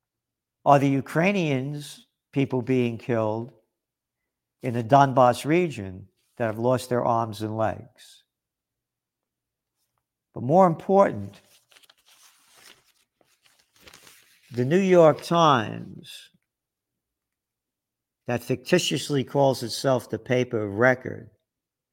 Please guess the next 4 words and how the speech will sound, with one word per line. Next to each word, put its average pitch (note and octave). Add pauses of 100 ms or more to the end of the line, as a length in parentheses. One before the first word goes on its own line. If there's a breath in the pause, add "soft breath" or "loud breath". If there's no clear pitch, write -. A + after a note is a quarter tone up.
(600)
never F#3
showed D#3
these C#3
photos G#2+